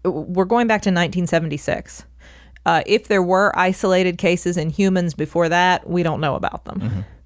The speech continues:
Speaker 1: So in seventy-six, it's kind of interesting. At the same time, well, not the exact same time, but in that same year, I should say, we have two outbreaks of two different strains of Ebola.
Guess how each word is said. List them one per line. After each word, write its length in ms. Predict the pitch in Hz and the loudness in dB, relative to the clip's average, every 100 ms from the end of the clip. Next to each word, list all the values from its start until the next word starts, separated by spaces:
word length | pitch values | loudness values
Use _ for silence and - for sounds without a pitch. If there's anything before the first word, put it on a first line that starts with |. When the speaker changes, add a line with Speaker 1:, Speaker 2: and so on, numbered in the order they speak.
| - - - - - | -20 -20 -20 -20 -12
Speaker 1:
So 440 | - 208 180 175 | -2 2 2 0
in 320 | - 294 339 | 0 0 0
seventy-six, 640 | 330 269 226 214 - 202 - | -2 0 2 0 0 -2 -4
it's 120 | 185 | -4
kind 200 | 247 240 | -2 0
of 80 | 214 | 0
interesting. 600 | 196 208 208 - 160 156 | 0 0 -2 -4 -6 -6
At 200 | - - | -6 -2
the 80 | 175 | -2
same 400 | - 240 262 269 | 0 0 0 -2
time, 600 | - 202 170 160 160 156 - - - | 0 2 2 0 -2 -6 -10 -20 -6
well, 80 | 190 | 0
not 160 | 208 214 | 0 0
the 60 | |
exact 320 | 196 190 156 | -2 0 -2
same 140 | - 156 | -2 -4
time, 200 | 156 156 | -2 0
but 80 | - | 0
in 100 | 196 | 2
that 160 | 170 | 0
same 320 | - 220 214 | 0 0 2
year, 260 | 196 190 147 | 4 2 2
I 80 | 135 | 0
should 220 | 135 143 | -4 -8
say, 320 | - 143 139 139 - - - | -4 -2 -2 -6 -16 -20 -4
we 100 | 196 | 0
have 180 | 180 175 | 0 -2
two 360 | - 285 277 - | -4 0 0 2
outbreaks 600 | 190 165 165 156 - - | 0 2 0 0 -2 -4
of 180 | 170 - | -6 -2
two 220 | - 220 | 2 2
different 280 | 202 180 - | 2 0 -4
strains 460 | - 156 147 143 | -2 0 0 -4
of 140 | - 156 | -2 0
Ebola. 480 | 147 127 101 - | 2 0 0 -4